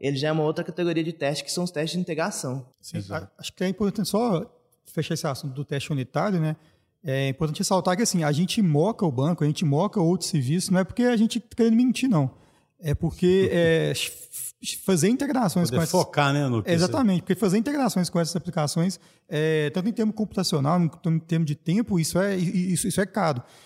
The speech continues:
Speaker 2: Então, a gente não vai conseguir ter esse teste que o Filipão citou, que vai rodar em milissegundos e até segundos, é, se a gente tiver que fazer integração com, com, com, com vários, vários
Speaker 4: Então, só
Speaker 2: sistemas,
Speaker 4: pra ir
Speaker 2: né?
Speaker 4: fazendo um resumo, então tá falando o seguinte: né? Um primeiro teste automatizado, vamos dizer, um nível mais,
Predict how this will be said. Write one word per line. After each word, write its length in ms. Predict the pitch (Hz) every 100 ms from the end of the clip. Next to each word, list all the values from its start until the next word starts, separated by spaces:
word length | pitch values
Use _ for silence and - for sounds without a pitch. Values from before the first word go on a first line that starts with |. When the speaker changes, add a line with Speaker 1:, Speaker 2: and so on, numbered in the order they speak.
| _
Speaker 2:
Então, 160 | - 170
a 40 |
gente 160 | 175 214
não 80 | 180
vai 100 | 214
conseguir 340 | 285 196 196
ter 140 | -
esse 220 | 175 165 185
teste 320 | - 151 -
que 60 |
o 20 | -
Filipão 320 | 147 - 151
citou, 260 | 156 156
que 80 | 151
vai 80 | 151
rodar 260 | 160 151 151
em 160 | 147 135 - _
milissegundos 720 | - 160 214 196 147 139 190 147
e 40 |
até 240 | 151 170 190
segundos, 580 | - 151 135 202 269 - - _ _
é, 400 | 160 170 185 180
se 100 | 160
a 20 |
gente 80 | 185
tiver 200 | 214 180
que 40 | 190
fazer 200 | 202 190
integração 580 | 214 208 214 214 180 185
com, 260 | 208 202
com, 320 | 185 185 180
com, 320 | 160 175 170 147
com 160 | 165
vários, 300 | 143 160 180
vários 200 | 135 165
Speaker 4:
Então, 100 | 123
só 60 | 175
Speaker 2:
sistemas, 100 | 151
Speaker 4:
pra 100 | 143
ir 20 | 147
Speaker 2:
né? 40 |
Speaker 4:
fazendo 340 | 170 131 160 165
um 60 |
resumo, 400 | 147 135 104 107
então 200 | 104 131
tá 120 | 131
falando 180 | - 147
o 60 | 147
seguinte: 320 | 165 120 101
né? 100 | 113
Um 80 | 135
primeiro 340 | 151 139 170
teste 320 | 175 147 127
automatizado, 800 | 131 131 120 113 113 92 107 107
vamos 160 | 107 98
dizer, 80 | 104
um 80 |
nível 320 | 107 117 110 107
mais, 560 | 123 120 95 - -